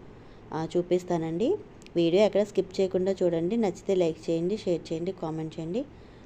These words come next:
అలాగే కొత్తగా చూసిన వాళ్ళంటే కనుక subscribe my channel. ఇవి టమాటాలన్నీ కూడా పండినవి, దోరవి తీసుకున్నానండి. ఇవి నాటు టమాటాలు అనమాట. ఈ టమాటాలన్నీ కూడా నేను వాటర్లో వేసేసి శుభ్రంగా కడిగేస్తున్నాను.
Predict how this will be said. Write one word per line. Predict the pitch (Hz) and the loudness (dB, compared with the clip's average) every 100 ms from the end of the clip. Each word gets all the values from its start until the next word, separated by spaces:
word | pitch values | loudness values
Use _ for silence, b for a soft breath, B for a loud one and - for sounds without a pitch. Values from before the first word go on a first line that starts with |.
| B | B
అలాగే | 175 170 175 | 4 6 6
కొత్తగా | 233 214 202 190 220 | 4 2 2 2 4
చూసిన | 226 220 214 | 2 2 2
వాళ్ళంటే | 196 180 | 4 2
కనుక | 170 165 208 | 0 0 -2
subscribe | 233 185 - 165 156 | -4 -6 -6 -4 -2
my | 160 156 | -2 -6
channel. | 151 151 139 143 - - - - - - B B B B B | -6 -10 -10 -10 -12 -16 -20 -20 -20 -20 B B B B B
ఇవి | 180 214 262 262 | 4 6 4 2
టమాటాలన్నీ | 175 175 180 196 185 175 175 | 2 4 4 2 2 2 2
కూడా | 180 185 214 | 2 0 2
పండినవి, | 180 170 170 180 185 226 | 0 2 4 4 4 2
దోరవి | 190 165 160 175 202 | 2 2 4 4 4
తీసుకున్నానండి. | 190 175 175 170 170 165 156 151 | 4 2 0 -2 0 -2 -2 -2
ఇవి | 160 202 | 0 0
నాటు | 202 170 160 | 0 0 -2
టమాటాలు | 165 165 160 160 160 | -2 -2 -2 -2 -4
అనమాట. | 156 151 151 180 226 302 - B B B B B - | -4 -4 -6 -4 -4 -6 -12 B B B B B -2
ఈ | 190 | 0
టమాటాలన్నీ | 196 185 185 208 202 185 180 | 2 2 2 2 2 2 2
కూడా | 175 180 | 2 2
నేను | 214 180 165 | 2 0 0
వాటర్లో | 160 160 - 165 | -4 -4 -4 -2
వేసేసి | 165 156 160 180 | 0 -2 -2 -6
శుభ్రంగా | 214 175 - - 151 165 | -6 -8 -8 -4 -2 -2
కడిగేస్తున్నాను. | 190 175 151 147 147 - 147 139 | -2 -2 -4 -6 -8 -12 -12 -12